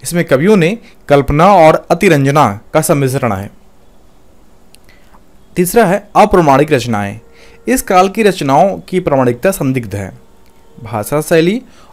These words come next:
और विषय वस्तु की दृष्टि से कई रचनाओं में व्यापक परिवर्तन मिलता है। लगता है कि इन पुस्तकों में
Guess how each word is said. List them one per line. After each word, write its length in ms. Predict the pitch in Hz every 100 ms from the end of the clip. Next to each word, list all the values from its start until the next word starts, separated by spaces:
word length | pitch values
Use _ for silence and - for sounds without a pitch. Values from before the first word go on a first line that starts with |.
| -
और 180 | 185 214
विषय 260 | 147 -
वस्तु 300 | 196 165 185
की 120 | 185
दृष्टि 300 | 180 135 175
से 240 | 156 123 120 -
कई 180 | 190 240
रचनाओं 400 | 214 165 139 147
में 140 | 190
व्यापक 480 | 180 127 113 202 202
परिवर्तन 340 | 156 120 -
मिलता 300 | 117 104 98
है। 200 | 92 101 - - - - - - 143
लगता 320 | 170 - 233
है 100 | 233
कि 120 | -
इन 260 | 185 240 220
पुस्तकों 440 | 170 - 190 214
में 200 | 147 220